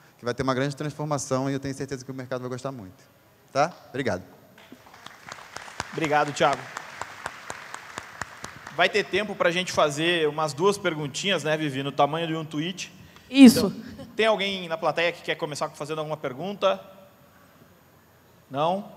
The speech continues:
Speaker 2: Posso eu começar? Carol, o mercado tem passado por um monte de transformações.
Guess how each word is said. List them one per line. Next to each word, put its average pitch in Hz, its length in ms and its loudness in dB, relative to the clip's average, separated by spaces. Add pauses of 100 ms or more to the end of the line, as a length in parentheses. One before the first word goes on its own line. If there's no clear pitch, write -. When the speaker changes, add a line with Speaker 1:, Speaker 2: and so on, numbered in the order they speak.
(600)
Speaker 2:
Posso 151 260 4
eu 170 80 4
começar? 165 800 -4 (1700)
Carol, 139 400 2 (760)
o - 60 -18
mercado 151 460 2
tem 185 120 0
passado 180 360 2
por 185 120 -2
um 190 60 2
monte 196 300 -2
de 196 80 -6
transformações. 190 880 -2